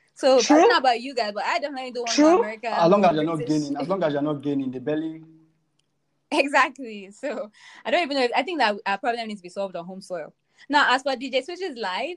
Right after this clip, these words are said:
Speaker 1: and celebrities calling on tag Diddy, tag Diddy, ugh, I mean, <laughs> I don't even know what to say about that. The girl was literally asking for people to send out an ambulance, asking for help. Some people were commenting C P R. like, they were commenting, like, you know, steps to, like, do C P R and stuff.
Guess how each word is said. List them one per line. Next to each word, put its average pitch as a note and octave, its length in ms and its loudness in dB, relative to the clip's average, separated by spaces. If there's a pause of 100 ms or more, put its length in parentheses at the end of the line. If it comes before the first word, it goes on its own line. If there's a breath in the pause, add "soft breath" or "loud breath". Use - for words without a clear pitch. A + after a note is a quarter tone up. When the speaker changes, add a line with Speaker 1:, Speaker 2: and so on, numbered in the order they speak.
Speaker 1:
and A3 180 -10
celebrities B3 420 -8
calling A#3 280 -8
on G3 320 -12
tag A3+ 260 -2
Diddy, G#3+ 220 -12
tag G#3 260 -6
Diddy, G3+ 380 -18 (200)
ugh, F#3 120 -6 (500 soft breath)
I C#3+ 100 -8
mean, D#3 300 -10
<laughs> - 40 -12
I - 120 0
don't E4 140 4
even D#4+ 160 4
know B3+ 80 4
what B3+ 60 -4
to - 60 -20
say - 140 -2
about G3+ 340 -8
that. E3 200 -8
The A#3+ 80 -6
girl C#4 180 4
was B3+ 160 2
literally B3+ 420 -8
asking A3+ 360 -6
for G3+ 100 -12
people A3 180 -12
to G3+ 60 -16
send G#3 220 -8
out F#3 100 -2
an - 80 -14
ambulance, F#3 580 -8 (400 soft breath)
asking C#4+ 340 -2
for A3 180 -2
help. G3+ 320 -4 (280)
Some D#4+ 140 -8
people E4+ 180 -4
were B3 100 4
commenting C4+ 420 -6
C C4+ 160 -10
P A#3+ 160 -8
R. E3+ 280 -4 (760)
like, A3+ 420 2
they A#3+ 80 -8
were B3 80 -6
commenting, D#4 420 -12
like, A3 160 -10
you A#3+ 120 -16
know, G3+ 180 -10
steps A3+ 380 -4
to, A3 120 -10
like, F#3+ 160 -8
do A3 120 -14
C G#3+ 140 -12
P G#3+ 120 -6
R G3 120 0
and F3+ 140 -8
stuff. G#3 280 -4